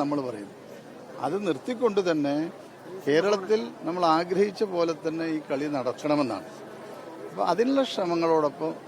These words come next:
നിൽക്കുക. ഇനി ബാക്കിയുള്ള വിവരങ്ങൾ രണ്ട് ദിവസം കൂടി കഴിയട്ടെ, ആ, ഈ വർഷം. പിന്നെ വേറൊരു കാര്യം നിങ്ങൾ മനസ്സിലാക്കുക, എത്ര ക-, ഫിഫയിൽ ഇത്ര കർശനമായിട്ടുള്ള പ്രശ്നം ഉണ്ടാവാൻ കാരണം നമ്മളെ സുഹൃത്തുക്കൾ തന്നെ ഇവിടുന്ന് മെയിൽ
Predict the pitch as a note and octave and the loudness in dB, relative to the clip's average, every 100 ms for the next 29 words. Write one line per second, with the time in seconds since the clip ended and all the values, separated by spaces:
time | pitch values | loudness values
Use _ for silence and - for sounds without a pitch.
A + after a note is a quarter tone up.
0 | C3 A#2 - G2+ - - - - F3+ A3 | -8 -8 -8 -10 -12 -12 -6 -2 2 4
1 | E3+ E3+ E3 G3 F#3+ D#3 C3+ A#2 - - | 6 4 4 0 2 2 0 -2 -6 -14
2 | - - D3 E3 F#3 E3 C#3+ D3+ D#3 C3+ | -14 -4 0 2 2 2 -2 -2 -2 -2
3 | B2 A#2+ A#2+ C3 C3+ - - - - B3 | -2 -2 -4 -8 -10 -14 -16 -12 -8 -4
4 | A#3+ D3 G#3+ F3+ E3+ - D3+ D#3+ F3 F3 | 0 0 2 2 2 0 -4 -4 -2 2
5 | G3 G#3+ - E3 E3+ F#3 E3+ D3+ C#3+ A#2 | 2 2 4 4 4 2 -2 -2 -2 -4
6 | B2+ G2+ - - - - - - - - | -8 -8 -12 -16 -16 -16 -18 -18 -16 -16
7 | - - - - - - D3+ D#3+ G#3 G#3+ | -16 -16 -16 -16 -16 -2 0 2 2 2
8 | G#3 C#3 D3+ - G3+ G3+ C3+ - - - | 0 -2 -2 6 8 8 4 -4 -12 -10
9 | C#3+ - F#3+ D#3+ C3 - G3 G3 F#3+ F3+ | -4 0 2 2 2 0 0 2 2 2
10 | F3 D#3+ C#3+ D#3+ C3 C#3 C3+ C#3+ C3 B2 | -2 -2 -4 -2 -2 0 0 0 2 2
11 | A2 G2+ - - - - - - - - | 2 -4 -10 -16 -16 -16 -16 -16 -16 -12
12 | - C3+ D3 D#3+ F3 F3+ D3 D3 D#3+ D#3+ | -6 -4 0 0 0 -2 -4 -4 -2 2
13 | D#3+ D3+ D#3 D3 C#3+ D3 C3 | 2 2 0 0 0 0 0